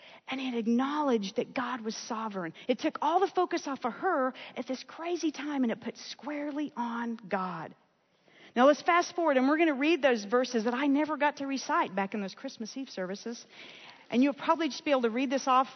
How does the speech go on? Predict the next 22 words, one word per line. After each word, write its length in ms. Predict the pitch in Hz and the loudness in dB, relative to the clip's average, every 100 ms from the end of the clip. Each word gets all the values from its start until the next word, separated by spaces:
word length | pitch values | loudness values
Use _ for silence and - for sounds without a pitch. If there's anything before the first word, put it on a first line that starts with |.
| - _ | -18 _
right 200 | 233 269 | 4 6
along 260 | 269 254 233 | 6 4 2
with 180 | 262 226 | -2 -2
me 120 | 226 | -4
'cause 160 | 240 | -4
you've 160 | 240 - | -6 -4
probably 260 | 311 285 269 | -4 0 0
heard 200 | 294 277 | 0 0
it 80 | |
a 40 | 240 | -4
few 200 | - 240 | -4 -6
times. 440 | 220 277 233 240 | 0 2 2 0
But 80 | 254 | 0
I'm 120 | 285 | 0
gonna 140 | 370 370 | 0 0
start 200 | 330 - | -2 0
reading 280 | 277 294 262 | 0 0 -2
at 80 | 190 196 - | -4 -12 -12
Luke 280 | 226 294 330 | -4 -4 -4
two, 260 | - 294 269 | -4 -4 -2
verse 300 | 226 233 - | -4 -6 -4
one. 460 | 214 262 185 214 | 0 2 2 0